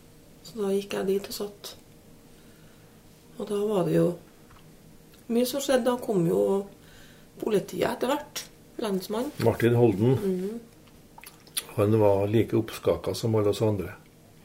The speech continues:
Speaker 2: Og det gikk jo opp for oss hva slags tragedie som, som hadde utspant seg da,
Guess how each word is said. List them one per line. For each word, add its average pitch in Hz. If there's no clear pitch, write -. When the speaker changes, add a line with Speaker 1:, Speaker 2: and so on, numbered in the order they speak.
Speaker 2:
Og 104
det 120
gikk 107
jo 110
opp 107
for 113
oss -
hva 117
slags 101
tragedie 104
som, 110
som 120
hadde 101
utspant 98
seg 104
da, 175